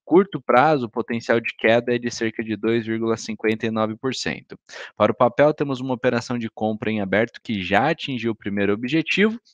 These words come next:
e temos o stop ajustado para o preço de entrada.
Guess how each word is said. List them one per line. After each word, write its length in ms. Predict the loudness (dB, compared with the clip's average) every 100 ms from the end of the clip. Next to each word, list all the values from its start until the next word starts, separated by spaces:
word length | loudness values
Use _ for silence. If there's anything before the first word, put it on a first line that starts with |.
| _
e 80 | 2
temos 300 | 2 2 -2
o 40 |
stop 360 | -2 2 2 2
ajustado 500 | -2 -2 0 0 0
para 220 | -2 -2
o 40 |
preço 280 | -2 -4 -4
de 80 | -4
entrada. 480 | -2 0 0 -2